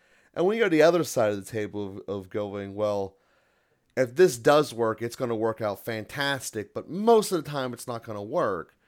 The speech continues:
Do we put all of our eggs in that basket? No, you put very little in that. You put a little bit there because if it does work, you wanna be a part of it. But if not, you don't wanna be all or nothing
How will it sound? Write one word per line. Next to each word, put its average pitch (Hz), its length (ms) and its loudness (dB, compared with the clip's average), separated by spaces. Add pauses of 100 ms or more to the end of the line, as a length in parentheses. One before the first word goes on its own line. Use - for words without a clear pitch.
(220)
Do 135 120 0
we 131 80 2
put 131 240 -4
all 131 320 2
of 123 100 0
our 120 160 0
eggs 117 320 -2
in 117 60 -6
that 107 200 -6
basket? 104 640 -8 (180)
No, 160 480 -4
you 104 300 -14
put 123 320 -6
very 117 460 2
little 110 520 4 (320)
in 110 220 0
that. 101 380 -2
You 127 100 -4
put 160 140 4
a 127 40 4
little 170 240 6
bit 120 200 4
there 117 180 4
because 120 240 -2
if 110 60 -2
it 101 80 -4
does 107 240 4
work, 107 240 -2
you 104 80 -4
wanna 101 160 -2
be 92 120 -8
a 87 60 -6
part 151 320 0
of 98 80 0
it. 95 300 -2
But 110 320 0 (680)
if 156 260 4
not, 117 720 4 (120)
you 131 160 -2
don't 139 160 6
wanna 127 240 4
be 117 220 -2
all 123 220 6
or 117 120 6
nothing 110 560 -2